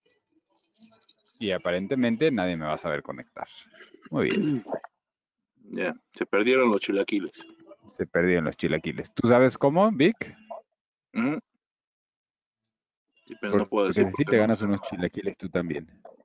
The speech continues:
Speaker 2: ¿Estás seguro?
Speaker 1: Ay, casi, Mauricio Carrillo, le diste cerca. Mauricio Carrillo dice, "Botón de power y ok".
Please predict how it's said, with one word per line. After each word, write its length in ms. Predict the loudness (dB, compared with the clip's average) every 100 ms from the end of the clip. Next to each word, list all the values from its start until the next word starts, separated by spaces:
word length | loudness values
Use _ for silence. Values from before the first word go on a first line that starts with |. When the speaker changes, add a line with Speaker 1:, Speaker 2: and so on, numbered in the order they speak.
| _ _ _ _ _ _ _ _ _ _ _ _ _
Speaker 2:
¿Estás 240 | -16 -6
seguro? 400 | -2 2 2 0 -4 _ _ _ _
Speaker 1:
Ay, 600 | 2 4 6 4 2 -2 2
casi, 300 | 2 4 4
Mauricio 400 | 4 4 2 -2
Carrillo, 480 | -2 -2 -2 -2
le 100 | 0
diste 280 | -2 -2 -6
cerca. 360 | -2 -2 -2 -4
Mauricio 380 | 0 2 2 0
Carrillo 340 | 0 0 0
dice, 300 | 2 2 0 _ -6
"Botón 280 | -4 0 2
de 120 | 2
power 400 | 4 4 6 4 2
y 140 | 2
ok". 220 | 2 2